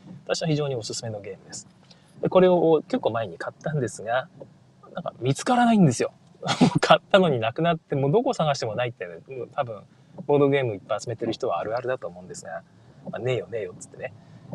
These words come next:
えー、探していたんですが、もう結局ないと。もうこれは、あー、しゃあない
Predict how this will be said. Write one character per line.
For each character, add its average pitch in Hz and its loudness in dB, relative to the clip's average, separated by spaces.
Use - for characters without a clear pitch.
え 98 -8
ー、 - -12
探 110 -10
し - -10
て 110 -6
い 107 -8
た 127 -2
ん 117 -8
で - -10
す - -12
が、 110 -10
も 117 -12
う - -20
結 127 -6
局 123 -2
な - 0
い - -2
と。 - 2
も 160 -6
う - -20
こ 127 -2
れ 151 2
は、 147 2
あ - -8
ー、 - -12
し - -8
ゃ 151 -2
あ 175 -2
な 208 6
い - -6